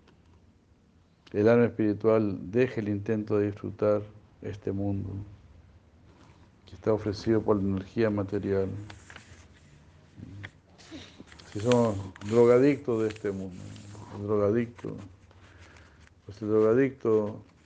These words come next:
uno le dice, "Pero esta droga te va a matar, te va a enloquecer y te va a matar".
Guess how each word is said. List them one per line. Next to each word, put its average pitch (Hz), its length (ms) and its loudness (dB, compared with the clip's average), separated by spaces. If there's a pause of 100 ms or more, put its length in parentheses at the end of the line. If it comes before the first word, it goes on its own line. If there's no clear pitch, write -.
(340)
uno 120 200 0
le 120 120 2
dice, 120 200 -2
"Pero 117 200 0
esta 120 160 0
droga 127 340 0 (260)
te 117 100 -2
va 127 120 4
a 131 40 2
matar, 127 400 0 (1600)
te 98 120 -6
va 110 140 2
a - 20 2
enloquecer 110 580 -2
y 127 40 -6
te 123 160 -6
va 127 100 2
a 127 40 0
matar". 127 420 -2